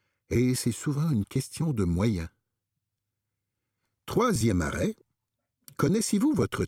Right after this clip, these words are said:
tomi ? tomi pour taux effectif marginal d'imposition. Il comprend l'impôt, les cotisations sociales et les pertes de programmes sociaux fiscaux,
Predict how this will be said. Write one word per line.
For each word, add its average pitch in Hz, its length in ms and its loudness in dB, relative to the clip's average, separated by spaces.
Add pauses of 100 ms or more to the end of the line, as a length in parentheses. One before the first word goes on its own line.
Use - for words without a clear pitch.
tomi ? 127 340 2 (1600)
tomi 226 400 2 (400)
pour 92 340 0 (300)
taux 254 240 0
effectif - 560 -2
marginal 131 640 2
d'imposition. 104 760 -2 (1000)
Il 151 140 0
comprend 180 480 2
l'impôt, 107 560 0 (340)
les 107 160 2
cotisations 120 640 0
sociales 180 560 0 (260)
et 156 140 2
les 127 200 2
pertes - 320 -4
de 101 120 2
programmes 127 440 0
sociaux 143 320 -2
fiscaux, - 500 -6